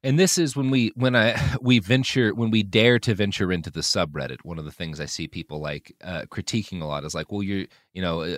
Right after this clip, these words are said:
y-, they keep talking about, like, all of these little, like, home gardening and, like, canning and, and, and kind of these community level solutions, but that's not gonna deal with, like, this massive systemic problem." And it's like, "Oh, it's not all about that." There's,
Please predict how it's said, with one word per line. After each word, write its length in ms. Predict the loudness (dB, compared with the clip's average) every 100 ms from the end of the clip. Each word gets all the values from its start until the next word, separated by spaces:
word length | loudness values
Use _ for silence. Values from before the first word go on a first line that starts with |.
| -10
y-, 320 | -12 -12 -14 -8
they 140 | -6
keep 220 | -6 -8
talking 360 | -2 -2 -2 -6
about, 240 | -4 -4
like, 200 | -4 -6 -4
all 140 | -4
of 80 | -6
these 200 | -10 -10
little, 200 | -8 -8
like, 180 | -8 -8
home 300 | -6 -6 -4
gardening 560 | -2 -2 -4 -8 -6
and, 180 | -8 -8
like, 300 | -8 -10 -12 -8
canning 480 | -4 -2 -2 -4 -6
and, 200 | -8 -10
and, 300 | -10 -10 -10
and 460 | -10 -10 -12 -12
kind 160 | -10 -10
of 80 | -10
these 160 | -12
community 460 | -10 -8 -6 -6 -6
level 220 | -8 -8
solutions, 520 | -10 -8 -8 -8 -12
but 160 | -10 -8
that's 200 | -6 -4
not 140 | -6
gonna 200 | -4 -8
deal 220 | -6 -6
with, 140 | -6 -6
like, 220 | -8 -8 -20 -20 _ _
this 340 | 4 4 4 -2
massive 540 | -2 0 0 -2 -6
systemic 460 | -6 -6 -6 -8 -6
problem." 380 | -4 -4 -8
And 80 | -10
it's 100 | -8
like, 140 | -6 -4
"Oh, 120 | -4
it's 160 | -2
not 160 | 2 4
all 200 | 4 4
about 340 | 4 4 4
that." 320 | 2 -2 -2 -8 _ _ -4
There's, 280 | -2 -2